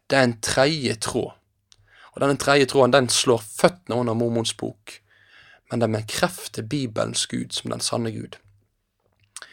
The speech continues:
Og da handler det om omstendighetene rundt teksten. Og dette her er på mange måter selve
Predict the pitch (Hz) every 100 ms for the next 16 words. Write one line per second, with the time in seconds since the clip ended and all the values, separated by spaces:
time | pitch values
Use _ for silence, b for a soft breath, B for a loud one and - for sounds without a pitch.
0 | B B - 135 139 143 139 135 123 -
1 | 120 - - 156 127 110 113 - - 117
2 | 117 117 - 113 123 110 107 - - 110
3 | - - - _ _ _ _ _ _ _
4 | B B B B B 113 113 175 143 139
5 | 151 151 147 - - 143 131